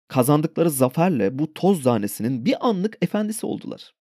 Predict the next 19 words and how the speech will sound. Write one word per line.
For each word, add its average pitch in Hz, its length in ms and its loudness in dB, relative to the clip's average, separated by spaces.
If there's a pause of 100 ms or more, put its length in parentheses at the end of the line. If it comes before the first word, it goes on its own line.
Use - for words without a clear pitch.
(120)
O 277 140 6
zerrenin 311 520 4
bir 269 80 0
köşesinde 220 500 2
oturanların, 95 680 0 (140)
başka 160 340 2
bir 277 100 0
köşesinden 185 720 2
gelen 117 320 4
ve 127 80 4
kendilerine 185 680 2
benzeyen 190 560 0
başkaları 170 460 2
tarafından 175 600 4
uğradığı 156 500 4 (160)
bitmez 220 540 0
tükenmez 190 720 0
eziyetleri 151 600 2
düşünün. 78 340 -12